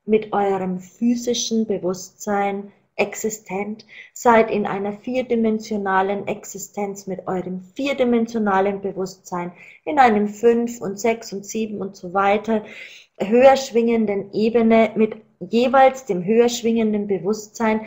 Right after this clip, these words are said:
weiterhin dieses Wesen, das ihr seid, bis ihr zur Quelle zurück, ähm, gehen könnt. Und auch so ist es mit allen anderen Vorkommen, die ihr betrachtet, also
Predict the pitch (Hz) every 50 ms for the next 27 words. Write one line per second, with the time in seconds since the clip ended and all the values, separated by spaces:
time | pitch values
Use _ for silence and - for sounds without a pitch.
0 | - - - - _ - 190 220 214 208 214 220 220 240 247 240 240 247 240 247
1 | 240 - - - - 240 247 240 - - 233 233 - 208 226 233 240 247 - -
2 | 254 240 214 220 220 226 - - 220 214 214 - - 214 196 196 214 247 - -
3 | - - - - - _ - 233 226 226 - - - 220 233 220 226 226 - -
4 | 220 214 214 - - - 214 233 226 220 220 - - 226 240 302 302 - - -
5 | - - - 214 208 202 202 202 202 202 - - - - 220 214 202 190 190 190
6 | - 196 185 190 185 185 - - - - - _ _ - 226 240 240 240 - 202
7 | 196 202 - - - - 202 202 202 220 247 - - - - _ _ _ _ _
8 | _ _ _ _ _ _ - - 240 240 240 - 247 240 - - - - 220 226
9 | 254 247 - - - 202 214 226 247 254 254 240 - - 240 269 285 277 269 262
10 | 247 247 240 240 240 233 - - - 285 294 302 294 294 - 226 220 208 208 202
11 | 196 202 196 196 - - - - - _ - 226 233 - 190 214 214 214 226 220
12 | - - 247 254 254 - - - - 196 190 - - 175 196 - -